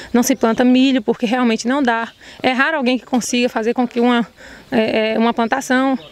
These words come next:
sobreviva. Então aqui no Recôncavo,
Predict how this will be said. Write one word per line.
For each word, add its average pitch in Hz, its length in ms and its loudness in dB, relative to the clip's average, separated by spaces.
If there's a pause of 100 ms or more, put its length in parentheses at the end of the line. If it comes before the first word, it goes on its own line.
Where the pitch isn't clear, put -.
(320)
sobreviva. 226 640 0 (340)
Então 320 140 2
aqui 330 120 0
no 294 120 2
Recôncavo, 233 580 0